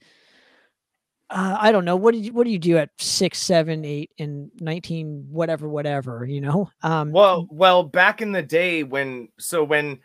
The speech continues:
Speaker 2: are you talking about starting music, like, starting playing
Speaker 1: No,
Speaker 2: that
Speaker 1: even,
Speaker 2: young,
Speaker 1: even,
Speaker 2: or
Speaker 1: even before that, though, like, what were you doing just before picking up an instrument?
Speaker 2: Oh,
Speaker 1: 'Cause they
Speaker 2: playing hockey. I, I was
Speaker 1: Okay.
Speaker 2: semi-pro in hockey. So,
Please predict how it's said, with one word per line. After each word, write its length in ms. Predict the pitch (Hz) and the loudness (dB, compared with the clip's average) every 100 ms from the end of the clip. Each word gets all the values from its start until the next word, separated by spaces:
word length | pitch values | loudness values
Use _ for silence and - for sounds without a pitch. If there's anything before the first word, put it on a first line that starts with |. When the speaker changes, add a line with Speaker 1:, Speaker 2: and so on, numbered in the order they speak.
| _ _ - | _ _ 2
Speaker 2:
are 100 | 151 | 2
you 60 | 147 | 4
talking 220 | 170 151 | 2 2
about 200 | 143 113 | 0 -2
starting 440 | - 147 135 120 | -2 0 0 -2
music, 440 | 131 151 156 170 131 | -4 -2 -2 -4 -4
like, 180 | 117 | -6
starting 340 | - 135 120 120 | -4 -4 -4 -6
playing 180 | 135 294 | 2 6
Speaker 1:
No, 120 | 233 | 8
Speaker 2:
that 60 | 233 | 6
Speaker 1:
even, 180 | 131 - | 2 -2
Speaker 2:
young, 200 | 262 269 | 0 0
Speaker 1:
even, 140 | 247 | 0
Speaker 2:
or 140 | 233 208 | -4 -2
Speaker 1:
even 300 | 214 233 220 | 0 0 0
before 440 | 185 - 196 269 190 | 0 0 0 0 -2
that, 320 | 127 120 - | -6 -10 -10
though, 200 | 131 123 | -8 -6
like, 140 | 143 | -4
what 160 | 165 202 | 0 0
were 60 | |
you 140 | 185 175 | 2 2
doing 340 | 185 196 180 | 4 2 2
just 240 | 175 170 - | 0 -2 -4
before 440 | - 170 160 156 | -6 0 0 0
picking 400 | - 175 165 156 | -2 -4 -2 -4
up 140 | 196 | -2
an 80 | 147 | -4
instrument? 480 | 123 127 - 110 - | -6 -12 -10 -12 -2
Speaker 2:
Oh, 120 | - 202 | 4 6
Speaker 1:
'Cause 100 | 139 | 6
they 60 | |
Speaker 2:
playing 160 | 180 147 | 2 0
hockey. 540 | 147 214 254 123 101 - | -2 -2 -2 -6 -10 -10
I, 200 | 90 151 | -4 2
I 140 | 247 214 | 4 4
was 140 | 165 | 2
Speaker 1:
Okay. 120 | 180 | -2
Speaker 2:
semi-pro 600 | 247 175 160 147 165 160 | -2 2 2 0 -2 -2
in 60 | 131 | -4
hockey. 560 | 135 175 180 107 90 87 _ _ _ _ - | -4 -4 -4 -12 -16 -20 _ _ _ _ -14
So, 500 | - 120 117 110 | -6 -4 -2 -6